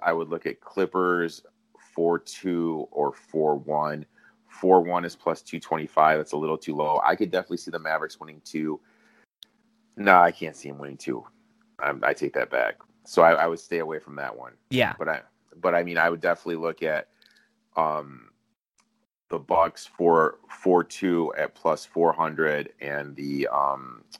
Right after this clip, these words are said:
Speaker 1: four one for the Knicks at five to one.
Speaker 2: Eric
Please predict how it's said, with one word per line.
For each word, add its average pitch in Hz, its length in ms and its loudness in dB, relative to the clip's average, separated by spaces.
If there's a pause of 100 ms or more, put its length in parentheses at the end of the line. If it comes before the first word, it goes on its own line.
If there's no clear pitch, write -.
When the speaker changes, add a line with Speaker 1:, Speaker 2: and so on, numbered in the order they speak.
Speaker 1:
four 78 340 2
one 69 260 -6
for - 120 -14
the 65 80 -8
Knicks 67 280 -10
at - 100 -10
five 58 220 -4
to 55 60 -14
one. 50 160 -16 (500)
Speaker 2:
Eric 110 600 -2